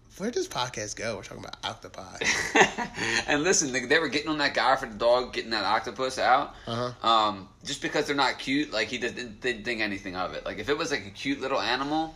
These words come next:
Speaker 2: the guy wouldn't have let that go down.
Speaker 1: Right.
Speaker 2: You know what I mean?
Speaker 1: Well, I think that, and, and, like, things like that happen, it's just like, okay, so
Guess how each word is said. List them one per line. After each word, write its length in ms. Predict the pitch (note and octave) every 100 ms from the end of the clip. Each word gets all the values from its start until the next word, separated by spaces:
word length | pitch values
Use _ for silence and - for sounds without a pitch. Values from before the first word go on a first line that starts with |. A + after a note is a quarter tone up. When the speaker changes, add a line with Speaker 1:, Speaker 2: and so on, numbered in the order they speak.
| -
Speaker 2:
the 80 | B2
guy 180 | B2+
wouldn't 220 | C3 C#3+ A#2+
have 80 |
let 140 | B2 G#2+
that 140 | G#2
go 100 | G#2
down. 280 | E2+ E2 B1 - -
Speaker 1:
Right. 340 | A#2 A2 F#2+ -
Speaker 2:
You 80 | G#2+
know 80 | A#2+
what 80 | C3
I 40 |
mean? 280 | B2+ C3+ C#3 - -
Speaker 1:
Well, 160 | E3
I 40 | A3+
think 280 | D4 A3+
that, 340 | D#3+ D#3 - -
and, 220 | C3+ - -
and, 260 | C#3+ C#3+ - - -
like, 160 | C#3+ A#2+
things 260 | - C#3+ C3+
like 160 | A2+
that 180 | B2 C3+
happen, 360 | C#3 D#3 E3+ D#3
it's 140 | C3
just 120 | B2
like, 300 | A#2+ G#2+ - - - - - - -
okay, 320 | B2 A#2+ A2+
so 520 | - B2 A2+ A2 G#2